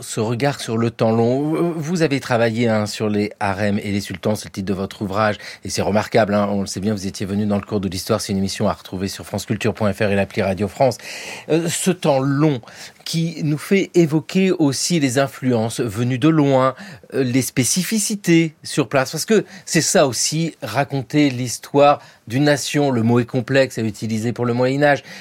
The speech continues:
mais en tout cas d'un ou des peuples d'un pays. Il y a ici des influences extérieures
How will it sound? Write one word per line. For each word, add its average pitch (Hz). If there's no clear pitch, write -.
mais 131
en 127
tout 120
cas 127
d'un 123
ou 113
des 135
peuples 139
d'un 110
pays. 87
Il 117
y 147
a 175
ici 160
des 139
influences 139
extérieures 123